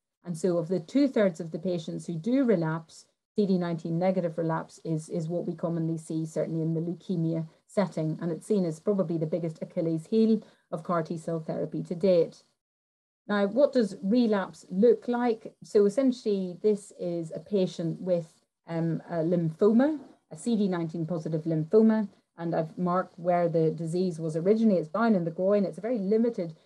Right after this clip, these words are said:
um, area of disease. But you can see that the patient at one month, that lesion in that groin had completely disappeared. However, by month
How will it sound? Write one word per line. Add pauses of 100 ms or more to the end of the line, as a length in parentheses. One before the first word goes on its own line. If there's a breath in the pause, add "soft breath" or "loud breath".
(240 soft breath)
um,
area
of
disease. (380)
But
you
can
see
that
the
patient
at
one
month,
that
lesion
in
that
groin
had
completely
disappeared. (680)
However,
by
month